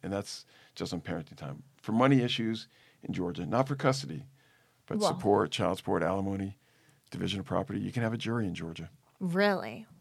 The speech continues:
Speaker 1: That's the class I
Speaker 3: Cool.
Speaker 1: teach at Emory about how to do a jury trial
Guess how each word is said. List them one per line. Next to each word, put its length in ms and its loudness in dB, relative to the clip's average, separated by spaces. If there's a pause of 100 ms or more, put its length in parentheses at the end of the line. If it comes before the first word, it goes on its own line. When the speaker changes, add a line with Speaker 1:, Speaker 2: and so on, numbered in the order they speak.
(440)
Speaker 1:
That's 180 -4
the 60 -4
class 240 0
I 40 0
Speaker 3:
Cool. 80 -4
Speaker 1:
teach 180 -10
at 60 -10
Emory 240 -8
about 220 -12
how 140 -8
to 80 -6
do 120 -6
a 60 -8
jury 240 -4
trial 340 -6